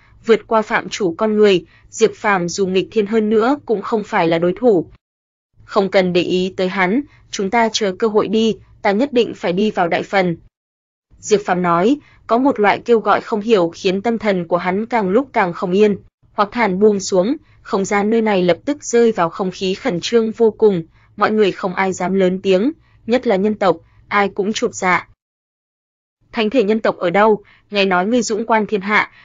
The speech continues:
vì sao không dám xuất hiện, cuốn mình vào một xó xỉnh rồi sao? Sau khi Hoắc Thản thành thánh, tự nhiên có một số kẻ vuốt đuôi, những người này liên tục cười lạnh, mang theo mục đích đen tối. Hoắc Thản tổ vương tới đây,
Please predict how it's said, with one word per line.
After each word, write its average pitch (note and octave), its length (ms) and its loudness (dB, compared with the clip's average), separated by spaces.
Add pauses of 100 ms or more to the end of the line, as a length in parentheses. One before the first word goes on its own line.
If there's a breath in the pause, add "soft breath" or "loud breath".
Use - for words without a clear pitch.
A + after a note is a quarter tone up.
(180 soft breath)
vì G#3 160 -2
sao A3 260 -2
không G3 240 -6
dám F3 220 -4
xuất C#4+ 180 -10
hiện, A#3 260 2 (280 soft breath)
cuốn G#3 260 2
mình F#3+ 220 0
vào F3 160 -2
một F3 180 -2
xó F#3 280 -4
xỉnh F3 340 -4
rồi E3 200 -4
sao? G#3 400 0 (720)
Sau - 200 -2
khi G3 200 -2
Hoắc A3+ 240 -4
Thản F#3 240 -2
thành F#3 160 -4
thánh, F#3+ 340 -2 (280 soft breath)
tự A#3 80 -2
nhiên A3+ 360 4
có G#3 140 -2
một C4 140 0
số F#3 240 -2
kẻ F3+ 200 0
vuốt A3 280 -2
đuôi, A3+ 340 6 (320)
những G#3+ 200 2
người B3+ 120 4
này G3 280 0
liên B3 160 2
tục A#3+ 200 -4
cười F3+ 140 0
lạnh, F3+ 220 2 (300 soft breath)
mang G3+ 260 2
theo G#3+ 160 -2
mục G3 200 -2
đích C4 180 -2
đen F#3 180 -2
tối. F3+ 320 2 (840)
Hoắc G#3 180 0
Thản F#3 300 -2
tổ F3 160 2
vương G#3 260 0
tới G#3+ 120 -2
đây, A3 280 4